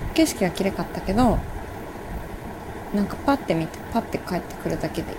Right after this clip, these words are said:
いいやみたいな。なんか多分、ね、良かれと思っていろんな角度から、こう、見せるみたいな、あの、船旅やったけど、ちょっときつかった。けど、は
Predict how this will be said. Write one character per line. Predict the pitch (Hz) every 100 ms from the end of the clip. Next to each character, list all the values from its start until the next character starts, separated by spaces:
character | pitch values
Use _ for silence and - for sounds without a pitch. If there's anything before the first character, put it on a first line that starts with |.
| 160
い |
い |
や | 151
み | -
た | - -
い |
な。 | -
な |
ん | 185
か | -
多 | -
分、 | - - - - - - - -
ね、 | 185 185 185 - - -
良 | 185
か | 196
れ | 175
と | 151
思 | 139
っ | 135
て | -
い | 170
ろ | 180
ん | 185
な |
角 | 180 180 -
度 | -
か | - -
ら、 | - - - - - - - - -
こ | 143 98 - - - -
う、 | 175
見 |
せ | 165 175
る | 156
み | -
た | - -
い |
な、 | - - - - - - - - - - - -
あ |
の、 | 170 170 -
船 | - 170 175
旅 | 175 165 165 160 175
や | 147
っ |
た | - 156
け | -
ど、 | - - - - - - - - - - - - - - - - - -
ち | -
ょ | 180
っ | -
と | - - -
き | -
つ | -
か | -
っ | - -
た。 | - - - - - - - - - - - - - - - - - - - - - - - -
け | - 202 190 180 -
ど、 | -
は | -